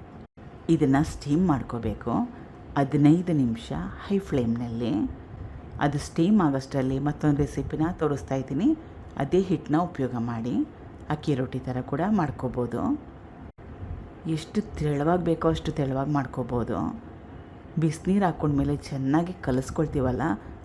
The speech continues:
ಅದೇ ಮುಖ್ಯ. ಚೆನ್ನಾಗಿ ಕಲಿಸ್ಕೊಂಡ್ರೆ ಅಕ್ಕಿ ರೊಟ್ಟಿನ ತೆಳುವಾಗೂ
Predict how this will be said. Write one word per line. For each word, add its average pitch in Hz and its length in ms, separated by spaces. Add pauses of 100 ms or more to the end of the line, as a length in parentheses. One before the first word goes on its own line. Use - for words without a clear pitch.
(180)
ಅದೇ 147 220 (140)
ಮುಖ್ಯ. 139 360 (720)
ಚೆನ್ನಾಗಿ 156 480 (140)
ಕಲಿಸ್ಕೊಂಡ್ರೆ 135 680 (240)
ಅಕ್ಕಿ 156 200 (100)
ರೊಟ್ಟಿನ 147 320 (160)
ತೆಳುವಾಗೂ 135 420